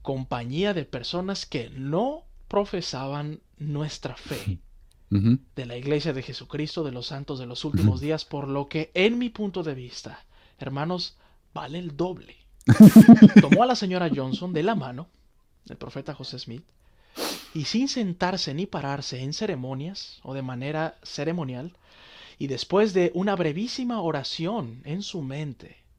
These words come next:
Speaker 1: pronunció su brazo entero en el nombre de Jesucristo. Hermanos, vean la segunda parte de esta historia y pido la mayor de las reverencias posibles ahí en su casa,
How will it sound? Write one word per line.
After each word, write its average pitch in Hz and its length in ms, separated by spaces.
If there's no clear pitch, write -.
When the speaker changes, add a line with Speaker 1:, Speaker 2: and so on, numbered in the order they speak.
Speaker 1:
pronunció 127 640
su 120 240
brazo 202 500
entero 180 680
en 135 140
el 123 140
nombre 208 260
de 170 100
Jesucristo. 139 840
Hermanos, 131 420
vean 202 220
la 247 80
segunda 208 480
parte - 500
de 131 160
esta 143 200
historia 143 460
y 143 120
pido 190 500
la 143 180
mayor 147 320
de 180 100
las 139 160
reverencias 135 560
posibles - 560
ahí 127 100
en 131 80
su - 160
casa, - 440